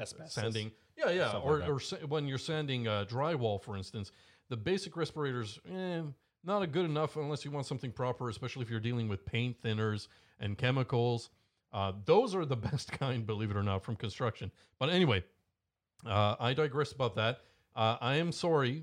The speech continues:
Speaker 2: about Italy. Trust me,
Speaker 1: Yeah,
Speaker 2: I
Speaker 1: no,
Speaker 2: am.
Speaker 1: I'm sorry for everybody.
Speaker 2: I'm
Speaker 1: Like,
Speaker 2: sorry
Speaker 1: I'm sorry
Speaker 2: for
Speaker 1: for the,
Speaker 2: everybody in
Speaker 1: yeah.
Speaker 2: Europe, especially 'cause apparently now Europe is dealing with the hardest part of it.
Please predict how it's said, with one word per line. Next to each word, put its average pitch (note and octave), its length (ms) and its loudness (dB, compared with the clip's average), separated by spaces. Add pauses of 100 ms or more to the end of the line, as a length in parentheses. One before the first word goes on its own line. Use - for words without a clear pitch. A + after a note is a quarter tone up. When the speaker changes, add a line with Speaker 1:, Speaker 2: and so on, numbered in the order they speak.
(160)
Speaker 2:
about B2 360 2
Italy. A2 420 -4 (100)
Trust - 300 -6
me, G3+ 80 -6
Speaker 1:
Yeah, D3+ 140 8
Speaker 2:
I B2 60 6
Speaker 1:
no, C#3 120 10
Speaker 2:
am. B2 80 10
Speaker 1:
I'm F3 120 12
sorry B3+ 200 6
for F#3+ 220 2
everybody. A#2 420 6
Speaker 2:
I'm C3+ 80 6
Speaker 1:
Like, G#2+ 100 4
Speaker 2:
sorry F3 160 8
Speaker 1:
I'm E3 60 6
sorry C#3 120 8
Speaker 2:
for D#3 140 10
Speaker 1:
for - 80 4
the, G2+ 60 6
Speaker 2:
everybody C#3 340 4
in A2 80 0
Speaker 1:
yeah. F#2+ 220 4
Speaker 2:
Europe, C#3+ 180 2
especially B2 400 -2
'cause A2+ 180 -4
apparently A#2+ 420 0
now A#2 420 0
Europe A2+ 460 -2
is B2 140 -2
dealing D3 360 0
with C3+ 100 -4
the C#3+ 80 -4
hardest C3+ 340 -2
part D#3+ 200 -4
of E3+ 100 -10
it. G#3+ 80 -12